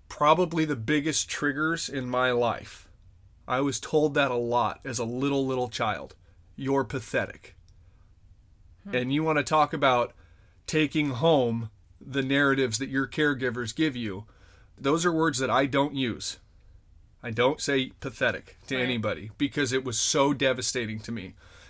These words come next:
Speaker 1: And that is the voice I would hear in my head whenever I tried to stop,
Speaker 2: Right.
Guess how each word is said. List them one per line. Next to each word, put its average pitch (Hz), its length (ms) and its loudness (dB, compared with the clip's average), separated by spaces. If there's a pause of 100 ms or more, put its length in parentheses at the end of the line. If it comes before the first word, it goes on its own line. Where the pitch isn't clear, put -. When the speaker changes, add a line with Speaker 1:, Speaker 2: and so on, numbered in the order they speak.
(120)
Speaker 1:
And 123 220 -6
that 147 220 6
is 143 180 2
the 139 100 -2
voice 135 400 0
I 143 100 4
would 127 160 2
hear 139 240 -2
in 135 80 0
my 120 160 0
head 127 380 0 (480)
whenever 135 640 0
I 131 140 4
tried 123 300 2
to 123 40 -6
stop, 127 500 2 (840)
Speaker 2:
Right. 190 220 -18